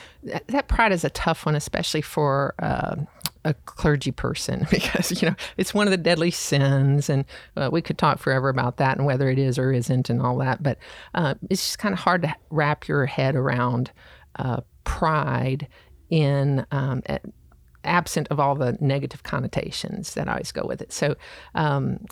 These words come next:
there, there's a time in my life when I wondered about pride, whether it was necessary. There was a time when I understood it as absolutely necessary. Um,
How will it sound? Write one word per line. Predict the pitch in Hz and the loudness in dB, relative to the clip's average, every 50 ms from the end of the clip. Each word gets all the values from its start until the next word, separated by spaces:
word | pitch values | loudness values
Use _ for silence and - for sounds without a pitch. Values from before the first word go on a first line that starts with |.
| - - - | -14 -8 -4
there, | - 175 170 190 190 190 190 - | -2 0 2 2 2 0 0 0
there's | 175 185 180 185 185 180 185 | 0 0 2 2 2 0 0
a | 165 | -2
time | - - - 165 170 170 | -2 0 0 2 2 2
in | 170 170 | 2 2
my | 156 156 | 2 2
life | 156 151 139 143 147 165 180 - - | 2 2 2 2 2 2 0 0 0
when | 151 135 | 0 2
I | 120 120 117 | 2 0 0
wondered | 127 135 131 143 143 147 151 151 | 0 0 2 2 2 2 2 2
about | 151 156 143 139 139 - - - | 2 0 2 2 0 0 -2 -4
pride, | - - - 143 139 143 175 170 | -2 0 0 2 2 2 0 0
whether | 170 135 127 127 - | 0 0 -2 -2 -2
it | - | -2
was | - 143 - | -2 -2 0
necessary. | 147 135 147 - - - - 160 156 160 160 | 0 0 0 -2 -4 -4 -2 0 0 0 2
There | 151 139 | 2 0
was | 143 139 | 0 0
a | 156 | -2
time | - - 151 143 139 147 147 | -4 -2 -2 0 0 0 0
when | 143 139 | 0 0
I | 135 135 131 135 - - - - | 0 0 -2 -2 -4 -8 -8 -4
understood | - 147 143 135 135 - - 151 147 | -2 0 0 0 0 -2 -2 0 0
it | 143 135 | 0 0
as | 135 120 - - - - | -2 -2 -6 -8 -4 -2
absolutely | 147 139 131 - - 135 127 131 143 139 - - - 139 131 | -2 -2 0 0 -2 0 0 2 2 2 2 0 0 2 2
necessary. | 135 123 123 117 - - 135 - - - - - 135 131 131 131 131 180 196 - - - - - - - - - - - | 4 4 2 2 0 -2 -6 -6 -8 -10 -6 -4 -2 0 0 0 -2 -2 -4 -6 -10 -16 -20 -20 -20 -20 -20 -20 -10 -4
Um, | - 175 156 147 165 135 123 131 151 151 - | -2 0 0 2 0 0 0 -2 -4 -6 -8